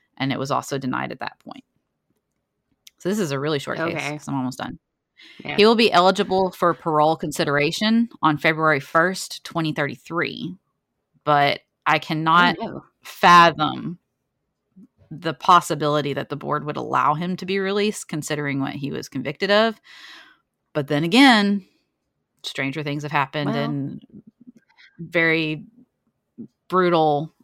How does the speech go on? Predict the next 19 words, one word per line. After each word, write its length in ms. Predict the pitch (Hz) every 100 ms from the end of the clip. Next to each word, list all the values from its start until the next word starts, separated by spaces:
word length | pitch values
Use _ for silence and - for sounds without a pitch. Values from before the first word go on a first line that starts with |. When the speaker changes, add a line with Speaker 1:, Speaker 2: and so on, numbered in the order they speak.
| _
Speaker 1:
crimes 500 | - 175 165 156 -
committed 500 | - 156 151 151 135
by 160 | 139 135
people, 500 | - 147 131 135 131
and 200 | 135 131
they 240 | 135 135 135
were 300 | - 131 120 -
released. 500 | 113 - - - -
So 280 | - - 160 160
I 80 | -
guess 220 | - -
we'll 80 | -
just 160 | -
have 140 | - -
to 80 | -
wait 160 | 123 -
and 80 | -
see. 260 | - 165 165
But, 140 | -